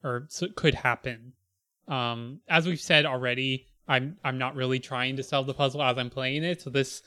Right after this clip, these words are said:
thinking, sitting down and thinking through, like, how do I think this will unfa-,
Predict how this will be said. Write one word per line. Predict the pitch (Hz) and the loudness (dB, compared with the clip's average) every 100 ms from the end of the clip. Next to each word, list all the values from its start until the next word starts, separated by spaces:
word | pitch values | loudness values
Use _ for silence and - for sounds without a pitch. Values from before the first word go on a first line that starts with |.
| - _ | -20 _
thinking, | - 202 - | 0 2 0
sitting | 165 240 214 | 0 0 4
down | 170 165 170 | 4 4 2
and | 143 | 0
thinking | 151 156 147 | -2 -2 -4
through, | 135 143 | -2 0
like, | 139 127 120 - _ _ _ _ _ - - | 4 4 4 -8 _ _ _ _ _ -14 -6
how | - 170 | 2 2
do | 160 | 6
I | 156 | 4
think | 151 156 | 4 0
this | 156 | -4
will | 160 | -4
unfa-, | 139 131 - 139 151 | -4 -4 0 2 2